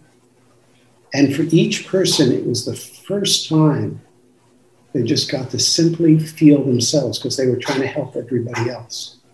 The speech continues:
But just in that opportunity, we don't take enough quiet time. We don't take enough time walking in nature.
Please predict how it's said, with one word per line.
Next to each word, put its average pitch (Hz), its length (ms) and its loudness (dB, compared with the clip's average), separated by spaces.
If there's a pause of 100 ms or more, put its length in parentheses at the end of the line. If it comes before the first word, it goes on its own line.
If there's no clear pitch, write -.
(640)
But 131 160 -2
just - 380 2
in 143 160 6
that 143 220 4
opportunity, 139 600 0 (180)
we 135 360 4
don't 156 320 4
take 131 280 -8
enough 120 420 -4 (320)
quiet 113 400 -6
time. - 200 -18 (1200)
We 147 180 6
don't 160 240 6
take 139 240 -2
enough 127 340 0
time 120 480 -6 (240)
walking 117 520 -2
in 107 140 4
nature. 107 420 -6